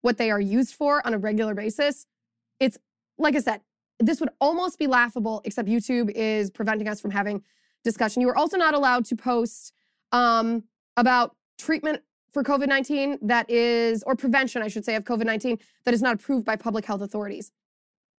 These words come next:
So you're not allowed to post claims, and this is a quote, uh, "that wearing a mask is dangerous or causes negative physical health effects, or claims that masks do not play a role in preventing the contraction or transmission of covid nineteen,"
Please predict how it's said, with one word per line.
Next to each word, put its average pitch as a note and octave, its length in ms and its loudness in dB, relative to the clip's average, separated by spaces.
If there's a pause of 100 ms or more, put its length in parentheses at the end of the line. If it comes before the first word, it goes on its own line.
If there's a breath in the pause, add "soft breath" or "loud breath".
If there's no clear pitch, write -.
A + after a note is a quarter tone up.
(160)
So - 120 -2
you're D4 80 4
not C#4+ 120 4
allowed D4+ 120 2
to E4 60 -2
post B3+ 280 -2
claims, A#3+ 500 -2
and G#3+ 80 -2
this G#3 60 -2
is A3 80 -6
a - 20 -6
quote, A#3 300 -2 (540)
uh, B3 160 4
"that A3 160 2
wearing B3+ 240 2
a E4 40 0
mask C4 300 2
is A3+ 80 -2
dangerous A#3 580 0
or A#3 120 0
causes A#3 400 -2
negative A#3+ 500 0
physical A3 300 -2
health C4+ 200 0
effects, D4 480 -2
or A#3+ 120 0
claims B3 320 -2
that G#3 120 -4
masks A3 380 0
do A#3+ 100 -2
not A3+ 160 0
play A#3+ 140 0
a A3 40 2
role G#3+ 280 0
in - 120 -4
preventing A3+ 400 -2
the A3 80 -4
contraction A3 460 -4
or G#3+ 120 -6
transmission G#3+ 440 -6
of G3+ 100 -10
covid G3+ 220 -4
nineteen," G#3 400 -4